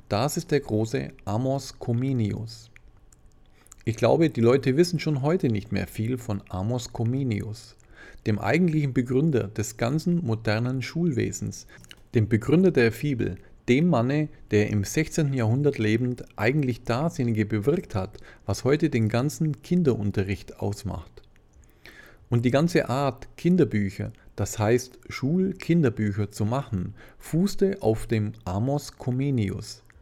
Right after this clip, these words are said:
Aber dieser Amos Comenius war ein Mann, er ist in Mähren geboren, der im Verlaufe seines Lebens in Zusammenhang gekommen ist mit den zahlreichen, über ganz Europa ausgegossenen geheimen Brüderschaften,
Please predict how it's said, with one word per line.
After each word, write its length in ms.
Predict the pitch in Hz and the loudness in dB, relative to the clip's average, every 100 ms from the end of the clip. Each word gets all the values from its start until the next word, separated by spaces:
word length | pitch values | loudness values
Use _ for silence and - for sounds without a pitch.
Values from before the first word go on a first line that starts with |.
| _ _ _ _ | _ _ _ _
Aber 160 | 101 110 | -2 2
dieser 440 | 165 175 165 - | 2 4 0 0
Amos 420 | 120 160 156 - | 0 2 0 -2
Comenius 800 | - 117 127 165 127 107 107 - 90 | -4 0 2 2 2 0 -4 -6 -2
war 200 | 98 104 | -2 0
ein 180 | 101 | 0
Mann, 420 | 92 90 139 175 - - - - | 0 0 -2 -4 -6 -18 -14 -2
er 140 | 151 | 0
ist 220 | - 117 110 | 2 0 0
in 100 | 98 | 2
Mähren 440 | 95 107 110 104 | 4 2 2 0
geboren, 720 | 95 - 95 107 127 143 139 - - - | -2 0 0 2 0 -4 -8 -14 -8 -2
der 120 | 107 | 0
im 100 | 107 | 0
Verlaufe 460 | 110 101 135 160 | 2 4 4 4
seines 380 | 151 120 110 110 | 0 0 0 0
Lebens 500 | 107 123 175 170 - - | 0 2 2 0 -4 -6
in 120 | 110 | -4
Zusammenhang 580 | - 104 139 165 107 104 | -4 -4 0 0 0 0
gekommen 420 | 104 113 104 135 | 0 0 0 0
ist 360 | 175 175 - | -2 -2 -6
mit 180 | 101 98 | -6 -2
den 160 | 98 92 | -4 -4
zahlreichen, 920 | - 98 143 143 123 123 117 123 123 - - - | -2 0 0 0 0 0 -2 -4 -4 -12 -20 -4
über 260 | 170 165 113 | 0 2 2
ganz 300 | 131 165 - | 2 0 0
Europa 680 | 117 110 131 135 135 147 - | -2 0 0 -2 -6 -4 -2
ausgegossenen 920 | 117 - 135 120 120 - 131 131 123 | -2 -2 -4 -2 -2 -2 -4 -6 -4
geheimen 500 | 107 92 104 120 123 | -4 -2 -2 -2 -2
Brüderschaften, 920 | 120 156 135 110 110 - - 92 92 | -2 0 0 0 -4 -8 -8 -10 -10